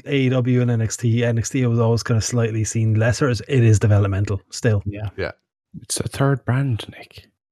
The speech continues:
Speaker 1: Yeah.
Speaker 4: It's not
Speaker 3: Yeah.
Speaker 4: developmental.
Speaker 3: But for, for Vince, he now sees a big meaty man and a hot blonde.
Speaker 2: Yep. It's all he wants.
Speaker 3: It's all he wants. And th-, th-, a bit of hot blonde action, you know.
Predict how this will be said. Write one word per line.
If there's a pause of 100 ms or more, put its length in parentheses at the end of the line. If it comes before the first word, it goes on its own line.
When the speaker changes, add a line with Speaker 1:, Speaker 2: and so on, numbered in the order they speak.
Speaker 1:
Yeah. (600)
Speaker 4:
It's
not
Speaker 3:
Yeah.
Speaker 4:
developmental. (600)
Speaker 3:
But
for,
for
Vince,
he
now
sees
a
big
meaty
man
and
a
hot
blonde. (1800)
Speaker 2:
Yep. (680)
It's
all
he
wants. (160)
Speaker 3:
It's
all
he
wants.
And (120)
th-,
th-, (140)
a
bit
of
hot
blonde
action, (160)
you
know.